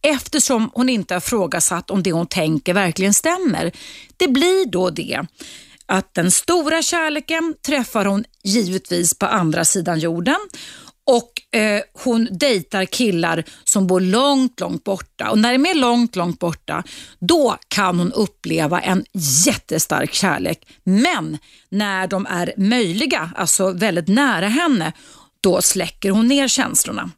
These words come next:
Så att hålla avstånd, och som jag uppfattar det då, är brevskrivaren då Rebeckas sätt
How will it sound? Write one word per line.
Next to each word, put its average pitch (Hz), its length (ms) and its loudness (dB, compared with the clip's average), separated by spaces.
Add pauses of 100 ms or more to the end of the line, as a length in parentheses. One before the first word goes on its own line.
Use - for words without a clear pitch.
(440)
Så - 140 2
att 240 100 -2
hålla 262 340 0
avstånd, 349 840 -2 (120)
och 254 120 2
som 262 140 2
jag 220 80 2
uppfattar 180 480 -4
det 185 60 2
då, 165 220 0
är 165 540 -2
brevskrivaren 170 720 0
då 156 160 2
Rebeckas 156 560 0
sätt - 520 -2